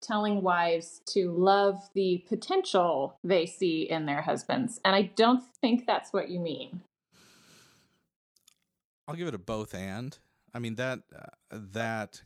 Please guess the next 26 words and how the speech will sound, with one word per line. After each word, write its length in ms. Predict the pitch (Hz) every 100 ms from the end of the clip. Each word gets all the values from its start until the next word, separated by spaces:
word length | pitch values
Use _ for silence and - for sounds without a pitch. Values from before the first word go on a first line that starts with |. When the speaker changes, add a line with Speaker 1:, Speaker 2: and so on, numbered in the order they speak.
| _
Speaker 2:
can 340 | - 107 95
feel, 760 | - - - 107 110 120 131 - _ _ _ _ _ _ _ _ _ _ -
uh, 420 | 107 101 95 92 _ _
unloving 520 | - 120 113 98 95 92
to 80 |
some 200 | - 113 98
people, 420 | 95 - 107 - _ -
where 260 | 98 101
they 140 | 95 98
would 140 | 95
say, 180 | - 104
like, 220 | 95 87
"What, 220 | - 101 78
you 100 | 98
don't 240 | 120 110
love 200 | 107 98
who 140 | 113
I 100 | 98 92
am? 400 | 95 101 113 120
You 220 | 98 92
only 200 | 98 101
love 240 | 95 101
who 120 | 101
I 80 | 87
could 380 | 80 - 107 101
be?" 280 | 117 120 147